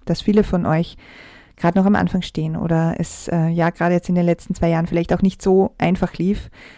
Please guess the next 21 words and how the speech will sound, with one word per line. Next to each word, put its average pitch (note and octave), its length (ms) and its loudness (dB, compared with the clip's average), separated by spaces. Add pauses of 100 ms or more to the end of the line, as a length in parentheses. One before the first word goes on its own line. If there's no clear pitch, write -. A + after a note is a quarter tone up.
haben F#3 320 2
wir F#3 180 2
uns F3+ 260 -2
entschlossen, F3 580 0
Daniela F3+ 340 2
und F3+ 100 0
ich, F3 180 -2
hier F3+ 340 2
dieses F3 320 -4
Programm E3 400 -4
auch - 160 -2
sehr D#3+ 240 -2 (100)
günstig G#3+ 460 2
schon F#3 320 0 (400)
zugänglich G#3 480 0
zu G3+ 100 -4
machen F#3 300 -2
für - 120 -4
jeden, F3 340 2
dass F3+ 180 -2
einfach, E3 320 -4